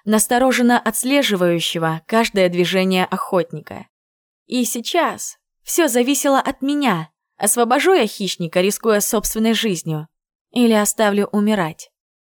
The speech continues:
Положив руки на крепкие плечи, я привстала на носочки и осторожно поцеловала Клима, наслаждаясь солоновато-терпким вкусом мужских губ.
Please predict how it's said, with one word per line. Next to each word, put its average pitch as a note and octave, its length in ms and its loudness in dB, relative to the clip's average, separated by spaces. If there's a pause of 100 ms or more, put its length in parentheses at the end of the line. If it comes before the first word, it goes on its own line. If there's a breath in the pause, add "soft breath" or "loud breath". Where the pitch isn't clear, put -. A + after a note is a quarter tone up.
(200)
Положив G#3 420 2
руки A3+ 300 0
на E3 120 -4
крепкие F3+ 460 -4
плечи, G#3+ 540 -4 (240)
я G#3 240 2
привстала A3 540 2
на F3+ 100 -2
носочки E3 680 -4 (280)
и F#3 100 -2
осторожно G3+ 600 0
поцеловала F#3+ 640 0
Клима, G#3 380 -2
наслаждаясь E3+ 640 -2
солоновато-терпким F3+ 1120 0
вкусом F3 520 -6
мужских E3 440 -6
губ. D#3 260 -8